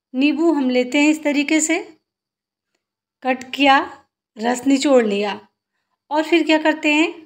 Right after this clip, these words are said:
इस छिलकों को हम थ्रो कर देते हैं, कचरे में फेंक देते हैं, लेकिन मैं ऐसा नहीं करती। देखिए मैं क्या करती हूँ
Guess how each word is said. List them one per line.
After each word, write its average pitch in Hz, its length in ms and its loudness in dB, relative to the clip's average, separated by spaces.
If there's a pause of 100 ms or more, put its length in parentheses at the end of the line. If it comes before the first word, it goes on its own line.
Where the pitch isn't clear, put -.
(180)
इस - 180 -12
छिलकों 240 340 -6
को 359 200 -2
हम 311 300 0
थ्रो 214 240 2
कर 190 180 -6
देते - 340 -20
हैं, 247 220 -20 (420)
कचरे 294 360 0
में 370 140 0
फेंक 226 260 0
देते 208 260 -6
हैं, 233 220 -10 (420)
लेकिन 277 300 2
मैं 285 120 4
ऐसा 294 320 0
नहीं 220 360 0
करती। 180 540 -10 (1300)
देखिए 214 340 -4
मैं 254 220 0
क्या 277 220 4
करती 277 380 -6
हूँ 311 260 -2